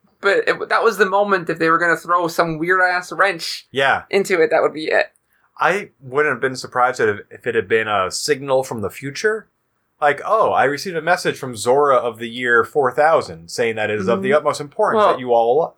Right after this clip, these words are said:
Speaker 2: are alive."
Speaker 1: you wa-, did touch on something. She did say,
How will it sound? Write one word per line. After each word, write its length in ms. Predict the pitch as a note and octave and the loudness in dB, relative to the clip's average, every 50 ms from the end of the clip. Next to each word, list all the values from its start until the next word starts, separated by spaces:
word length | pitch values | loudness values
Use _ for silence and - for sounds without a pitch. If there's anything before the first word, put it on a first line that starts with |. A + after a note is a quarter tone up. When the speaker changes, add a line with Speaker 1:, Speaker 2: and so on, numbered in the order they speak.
| _ | _
Speaker 2:
are 320 | - B2 A#2+ A#2+ A#2+ A#2+ _ _ _ - | -4 -2 -2 -2 -2 -6 _ _ _ -12
alive." 360 | - C3 D#3+ E3 D3+ - - - _ _ - | -4 -2 0 0 0 0 -4 -8 _ _ -20
Speaker 1:
you 160 | F#3 F3 F3 | -18 -14 -12
wa-, 160 | E3+ - - - - - | -12 -12 -12 -14 -8 -4
did 200 | - A3 A#3 - | -4 -4 -2 0
touch 200 | - - - - | -2 -2 0 0
on 120 | E3+ E3 | -2 -2
something. 220 | E3 F3+ - - F#3 | -2 -4 -6 -6 -6
She 160 | - - F#3+ | -8 -2 0
did 180 | G3 A3+ A#3 - | 0 0 0 0
say, 520 | - A#3+ A#3 B3+ C#4+ C4+ F3 D#3+ D#3+ | 0 0 0 0 0 -4 -6 -8 -8